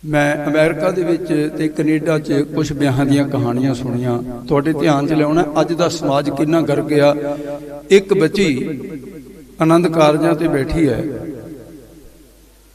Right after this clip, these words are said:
ਤੇ ਉਹ ਕਾਕੇ ਨੂੰ ਕੁਛ ਸੰਸਕਾਰ ਸੀ, ਬਹੁਤੇ ਨਹੀਂ, ਥੋੜ੍ਹੇ ਜਿਹੇ ਸੰਸਕਾਰ ਸੀ, ਸੀ, ਬੀਬੀ ਨੂੰ ਬਿਲਕੁਲ ਨਹੀਂ ਸੀ। ਉਹ ਬੈਠੀ ਬੈਠੀ ਨਾ ਉਹਦੇ ਨਾਲ ਗੱਲਾਂ ਕਰ-,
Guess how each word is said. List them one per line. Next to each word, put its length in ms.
ਤੇ 80
ਉਹ 120
ਕਾਕੇ 460
ਨੂੰ 120
ਕੁਛ 260
ਸੰਸਕਾਰ 920
ਸੀ, 280
ਬਹੁਤੇ 360
ਨਹੀਂ, 200
ਥੋੜ੍ਹੇ 160
ਜਿਹੇ 140
ਸੰਸਕਾਰ 520
ਸੀ, 180
ਸੀ, 140
ਬੀਬੀ 340
ਨੂੰ 80
ਬਿਲਕੁਲ 320
ਨਹੀਂ 220
ਸੀ। 160
ਉਹ 80
ਬੈਠੀ 280
ਬੈਠੀ 280
ਨਾ 120
ਉਹਦੇ 200
ਨਾਲ 160
ਗੱਲਾਂ 280
ਕਰ-, 240